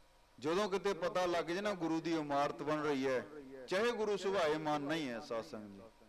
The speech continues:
ਆਪਣਾ ਫਿਰ ਵੀ ਸਿਰ ਝੁਕਦਾ ਹੈ। ਗੱਡੀ 'ਚ ਬਹਿ ਜਾਈਏ, ਮੋਟਰਸਾਈਕਲ ਤੇ ਜਾਂਦੇ ਹੋਈਏ,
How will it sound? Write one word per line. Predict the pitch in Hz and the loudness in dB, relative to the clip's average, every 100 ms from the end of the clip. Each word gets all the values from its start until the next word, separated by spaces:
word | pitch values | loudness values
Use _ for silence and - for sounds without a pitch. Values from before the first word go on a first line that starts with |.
| - - | -20 -4
ਆਪਣਾ | 135 135 156 143 | -2 -2 -4 -4
ਫਿਰ | 139 147 | -2 -4
ਵੀ | 147 | -4
ਸਿਰ | 151 131 117 | -4 -6 -4
ਝੁਕਦਾ | 120 95 85 | -8 -8 -12
ਹੈ। | - - - - - - - - - | -14 -18 -20 -20 -20 -20 -20 -20 -10
ਗੱਡੀ | 135 135 185 | -8 -2 0
'ਚ | 190 | 2
ਬਹਿ | 160 151 | 2 2
ਜਾਈਏ, | 151 139 139 151 156 151 135 139 - - - 123 | 2 2 0 -2 -8 -14 -16 -16 -18 -20 -20 -10
ਮੋਟਰਸਾਈਕਲ | 135 151 185 175 156 135 156 | -6 -4 -4 0 0 0 -2
ਤੇ | 165 | -2
ਜਾਂਦੇ | 143 135 135 143 | 0 -2 0 0
ਹੋਈਏ, | 135 123 127 123 | 0 0 0 0